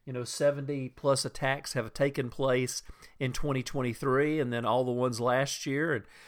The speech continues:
um, even what about the fire bombings in India? Um, you know, they could say they're, they're, they're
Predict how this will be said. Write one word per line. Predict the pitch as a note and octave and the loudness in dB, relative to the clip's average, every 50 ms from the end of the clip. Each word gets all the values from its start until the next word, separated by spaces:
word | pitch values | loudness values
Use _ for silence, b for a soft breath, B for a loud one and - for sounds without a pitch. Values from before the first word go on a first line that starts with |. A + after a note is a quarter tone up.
| B B B B | B B B B
um, | B A#2 A2+ A2 G#2+ G#2+ A2 - B B B B | B -4 -2 -2 -2 -4 -6 -10 B B B B
even | D3 D3 D3 D#3 D#3 C3+ | 0 2 2 2 0 0
what | B2+ E3 | 0 0
about | D#3+ - - - | 0 0 -2 -2
the | C3+ | -4
fire | - - D#3 D#3+ E3 D#3 C3+ | -4 -2 0 2 2 2 2
bombings | C#3 C3+ C3+ C#3 C#3 C3+ C3 C3 A#2 A#2+ | 2 0 0 0 -2 -2 -2 -2 -2 -2
in | C3+ C3 | 0 0
India? | C3+ D3 D#3+ F3+ D3+ C3+ A2 E2+ - - B B B B B B B - | 2 2 2 0 0 0 -2 -2 -4 -8 B B B B B B B 0
Um, | B2 C3+ B2 B2+ B2 G#2+ - - B B B B B | 2 4 4 4 2 0 -2 -8 B B B B B
you | E3+ E3+ | 4 6
know, | D#3+ D3 C#3+ | 6 6 8
they | C3 C#3+ D#3+ | 6 6 4
could | - F3+ C#3 | 4 2 0
say | - E3 D3 C#3 | 4 4 4 6
they're, | B2 C#3 E3 F#3+ G#3 G3+ F3 | 6 6 6 6 4 2 0
they're, | C3 C#3+ F#3 G#3+ - | 2 2 2 2 0
they're | - A#2 C3+ F#3 G#3+ G#3+ | 0 2 2 2 2 0